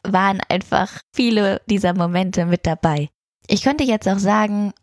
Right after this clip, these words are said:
„Boah, war das eine scheiß Woche. Wie doof kann eigentlich noch alles laufen?“ Aber das mache ich nicht. Ich bin ehrlich gesagt mittlerweile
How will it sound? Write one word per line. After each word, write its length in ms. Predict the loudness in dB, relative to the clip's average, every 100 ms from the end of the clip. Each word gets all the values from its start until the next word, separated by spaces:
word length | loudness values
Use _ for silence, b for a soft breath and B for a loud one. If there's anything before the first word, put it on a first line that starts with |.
| -2
„Boah, 340 | 2 4 4
war 100 | 2
das 220 | 2 0
eine 120 | 0
scheiß 540 | 0 0 2 2 0 -4
Woche. 680 | -4 0 0 0 0 -2 -2 B B B B B B B _ _ _ -2
Wie 260 | 2 2
doof 340 | 2 2 2 2
kann 220 | 0 0
eigentlich 540 | 0 0 0 0 0
noch 180 | 2 0
alles 320 | 0 -2 -2
laufen?“ 520 | -2 -2 -2 -6 -10 -12 -20 _ _ _ -2
Aber 160 | 0
das 160 | 0 0
mache 180 | 0 -2
ich 140 | -2
nicht. 320 | -4 -4 -10 _
Ich 160 | -6 -2
bin 360 | 0 0 -2 -2
ehrlich 320 | -2 -2 -2
gesagt 460 | 0 2 2 0 -2
mittlerweile 800 | -4 -2 -2 0 2 2 0 -2